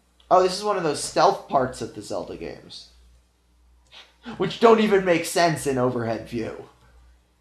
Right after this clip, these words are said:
I'm Snake. Oh, right. Metal Gear. Metal Gear!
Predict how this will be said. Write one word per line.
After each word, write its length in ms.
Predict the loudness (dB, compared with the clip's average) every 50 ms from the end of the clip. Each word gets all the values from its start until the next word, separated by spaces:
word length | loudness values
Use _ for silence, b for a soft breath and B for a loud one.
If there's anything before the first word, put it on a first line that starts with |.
| _ _ _ _ _ _ _ _
I'm 180 | -4 -2 -2 -2
Snake. 680 | -2 -4 -6 -8 -8 -8 -8 -8 -10 -10 -12 -14 -14 -14 -14 -14 -14 -18 -20 -20 -20 _ _ _ _ _ _ _ _ _ _ _ _ _ _ -8
Oh, 140 | -8 -6 -6
right. 840 | 0 2 2 4 4 2 0 -4 -8 -8 -8 -8 -8 -8 -8 -12 -20 -16
Metal 360 | -10 -8 -4 -4 -2 -2 -4 -6 -6
Gear. 640 | -10 -8 -6 -4 -4 -4 -4 -4 -8 -10 -10 -12 -12 -14 -12 B B B B B B B B _ _ _ _ _ _ _ _ _ _ -20 _ _ _ _ _ _ _ _
Metal 200 | -2 0 0 0
Gear! 680 | 6 10 10 12 12 12 10 8 8 4 0 -4 -12